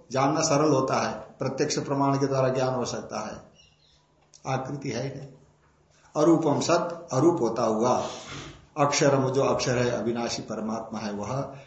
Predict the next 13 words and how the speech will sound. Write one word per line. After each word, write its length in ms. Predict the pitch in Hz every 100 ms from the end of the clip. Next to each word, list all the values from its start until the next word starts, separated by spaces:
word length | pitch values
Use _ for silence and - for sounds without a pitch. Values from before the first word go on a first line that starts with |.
| _ -
केन 320 | 156 170 160
प्रकार 460 | - 143 147 147 143
विज्ञान, 440 | 127 120 113 104
किस 140 | 107 -
प्रकार 420 | - 147 147 139
से 120 | 143
जानना 400 | 131 120 117 117
उसको, 600 | 107 - 156 170 120 90 - - - _ -
जानने 300 | 123 135 147
के 100 | 147
साधन 420 | - 113 123 175
क्या 220 | 175 110
है, 280 | 101 - -